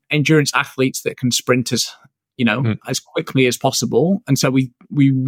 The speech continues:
Speaker 1: when we do endurance races, be-, you know, endurance work, because obviously these athletes still need to get through grand tours, we r-, we're really careful with that work and the intensity of that work. So we keep it probably, yeah, much easier with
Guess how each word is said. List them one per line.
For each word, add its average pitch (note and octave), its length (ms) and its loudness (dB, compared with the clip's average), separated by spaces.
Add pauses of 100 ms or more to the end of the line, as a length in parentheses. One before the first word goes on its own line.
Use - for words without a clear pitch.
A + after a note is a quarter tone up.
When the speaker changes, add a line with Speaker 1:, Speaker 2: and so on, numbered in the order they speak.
(140)
Speaker 1:
when D#3+ 220 2
we C#3+ 200 2 (340)
do F#3 180 6
endurance C#3+ 520 4
races, D3+ 340 2
be-, F#3 220 -2
you C#3+ 120 -2
know, A#2+ 80 0
endurance C#3 360 2
work, E3+ 200 2
because C#3+ 220 0
obviously B2+ 280 0
these C3+ 200 4
athletes C3 320 -2
still C3+ 220 0
need C3+ 180 2
to B2+ 80 2
get B2 180 -2
through B2+ 340 -2
grand B2+ 320 0
tours, C#3 480 -2 (1200)
we C3+ 680 4 (120)
r-, B2+ 300 0
we're C3 180 4
really B2 300 6
careful - 420 -6
with A#2 120 -4
that - 200 -6
work A#2 300 -6
and A#2 100 2
the A2+ 80 2
intensity A2 460 -2
of G#2+ 60 -6
that - 180 -6
work. - 260 -8
So A#2 360 -4 (440)
we B2 100 -2
keep B2 280 0
it A2+ 180 0 (540)
probably, A#2+ 260 0
yeah, G#2 200 2
much G#2 260 -2
easier A#2+ 480 4
with A2+ 220 0